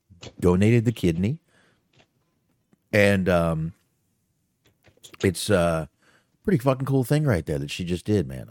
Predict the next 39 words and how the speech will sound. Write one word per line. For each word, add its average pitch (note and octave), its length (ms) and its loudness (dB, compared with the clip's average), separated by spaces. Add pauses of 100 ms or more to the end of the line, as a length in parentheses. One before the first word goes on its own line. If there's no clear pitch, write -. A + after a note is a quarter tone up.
(100)
But E2+ 140 -4
like A2+ 180 -2
I - 20 -8
said, F#2 220 -2
she's G2+ 160 -8
been F#2 180 -2
doing D#3 220 2
this G2+ 140 0
for F2 180 -6
a D#2+ 60 -2
while, F2 440 -2
looking E2+ 280 -8
for E2+ 100 -12
someone, E2+ 560 -4 (360)
and E2 160 -4
her F2 180 -2
friend G#2 500 0
just E2+ 220 -6
happened D#2+ 320 -4
to E2 60 -2
be D#2+ 480 -4 (920)
looking, F#2 440 -2
and C2+ 300 -6 (640)
she's - 320 -8
been F2 320 -2
wanting G#2+ 500 0
to A#2+ 100 2
donate A2+ 360 2
her A2+ 100 0
kidney. B2+ 360 -2
I - 100 -10
didn't D2+ 180 -10
know D2+ 100 -10
people C#2+ 280 -10
actually D2+ 260 -12
wanted C#2+ 420 -10
to - 80 -18
do D#3+ 200 -6
that, D#3 260 -14